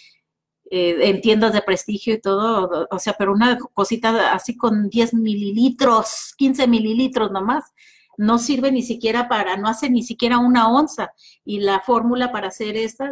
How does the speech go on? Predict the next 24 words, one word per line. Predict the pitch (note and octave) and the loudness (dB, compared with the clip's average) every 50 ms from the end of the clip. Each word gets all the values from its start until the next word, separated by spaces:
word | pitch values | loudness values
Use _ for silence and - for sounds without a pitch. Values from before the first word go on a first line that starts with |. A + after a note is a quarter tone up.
| A3+ - | -8 -8
pues | - G3 F3+ | -6 -6 -6
requiere | F#3+ F3 - G3+ G3+ G3 G3+ G3 | -6 -6 -4 -4 -2 0 0 0
una | G3 F#3+ F#3+ F#3+ F#3+ G3+ G3+ | -2 -2 -4 -6 -4 -2 -2
onza, | A3 C4 C4 A#3+ - - E3 - _ | 0 0 -2 -2 -6 -10 -16 -16 _
para | - F#3 E3+ | -10 -10 -10
hacer | E3 - G3+ G3 - G3 _ _ _ _ _ _ - | -8 -6 -8 -8 -8 -10 _ _ _ _ _ _ -10
la | - F#3 F3+ F3+ | -6 -6 -4 -4
del, | F3+ F3+ F3 E3+ E3 E3 E3 D#3+ | -4 -4 -4 -4 -4 -4 -4 -4
la | D#3+ D#3+ D#3 D#4 D#4 D#4 D#4 D#4 D#4 D#4+ D#4+ - | -4 -4 -4 -4 -4 -4 -4 -6 -6 -8 -8 -8
aceite | - E3 - - F#3 - - G3 | -10 -8 -6 -8 -6 -6 -4 -4
de | F#3+ F3+ | -2 -2
olivo | F#3 F3+ F3 F#3 F#3 | -2 -2 -4 -4 -4
con | - G3+ F#3 F3 | -4 -6 -8 -8
la | E3 E3 - | -10 -10 -10
cola | - F3+ E3+ E3 | -8 -6 -4 -4
de | D#3+ - | -4 -2
caballo. | - F3+ A3+ C#4 B3+ - - - _ _ _ _ _ _ _ _ | 0 0 2 2 2 0 -2 -8 _ _ _ _ _ _ _ _
Entonces, | - F#3 F3+ F3 F#3 F#3 F#3 - G3+ G3+ G3+ | -10 -8 -4 -4 -4 -4 -2 -4 -6 -4 -2
este, | F#3 E3+ E3+ - _ - G3 F3 E3+ E3 E3 E3 D#3+ D3 _ _ _ _ _ | -4 -4 -6 -10 _ -8 -6 -4 -2 -2 -2 -2 -4 -8 _ _ _ _ _
pues | - G3 F#3 - | -6 -6 -2 0
ahí | F#3+ F3 F3+ F#3 F#3+ G3 | 2 4 4 4 4 4
tuve | F#3+ G3+ G3 G#3 G#3 G#3 | 2 0 0 0 -2 0
que | - G3 G3 G3 F#3+ F#3 F3 E3+ E3 D#3+ E3 - | 2 2 2 4 2 2 0 0 0 -2 -4 -4
ponerle | - F3 F3 F3+ F3+ F#3 F#3 F#3 F3+ E3+ E3 D#3+ D#3 | -4 -4 -4 -2 -2 0 0 0 -2 -4 -4 -6 -8